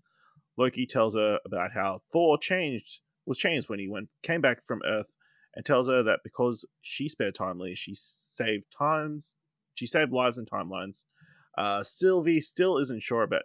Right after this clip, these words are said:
anything other than destroying the T V A is the right thing to do, but Loki tells her hope is hard. He tells her that it's up to them to do better than He Who Remains. She says they are playing God. He says they are God.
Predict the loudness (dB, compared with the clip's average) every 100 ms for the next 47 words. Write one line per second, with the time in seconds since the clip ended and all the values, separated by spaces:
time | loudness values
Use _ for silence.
0 | -2 -6 -6 -6 -6 -6 -12 -14 -12 -12
1 | -10 -8 -4 -2 0 -4 -6 -6 -6 -8
2 | -16 -8 -4 -2 -4 _ _ _ 4 4
3 | 6 2 4 4 4 2 2 2 0 -4
4 | -2 0 0 -2 -8 _ _ -8 0 0
5 | 0 -2 -4 -6 -6 -8 -4 -4 -4 -6
6 | -6 -2 -2 -2 -6 -10 -10 -6 -6 -6
7 | -8 -8 -12 -16 _ _ _ -12 -6 0
8 | 0 0 -2 -4 -4 -4 -6 -6 -6 -4
9 | -6 -8 _ _ _ -16 -10 -10 -10 -16
10 | _ -8 -6 -6 -10 -14 -16 -18